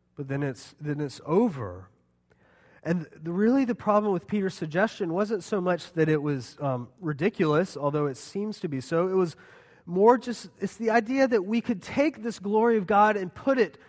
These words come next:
right here in a box in a tent on the mountain. Because we can't do that. And especially not in the transfiguration, because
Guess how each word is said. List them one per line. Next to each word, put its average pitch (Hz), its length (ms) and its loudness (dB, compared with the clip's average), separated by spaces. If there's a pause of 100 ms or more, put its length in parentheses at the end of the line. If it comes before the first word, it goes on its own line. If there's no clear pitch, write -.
(680)
right 202 240 0
here 214 360 6
in 180 100 -2
a 151 60 -2
box 180 580 4
in 170 140 -2
a 151 60 -2
tent 226 440 0
on 170 160 -2
the 151 80 -4
mountain. 113 580 -4 (2000)
Because 170 200 -8
we 175 100 -4
can't 226 560 -4
do 147 160 -4
that. 101 320 -6 (460)
And 175 80 -8
especially 240 640 4
not 156 440 4 (680)
in 156 100 -4
the 165 80 -2
transfiguration, 208 960 0
because 220 600 6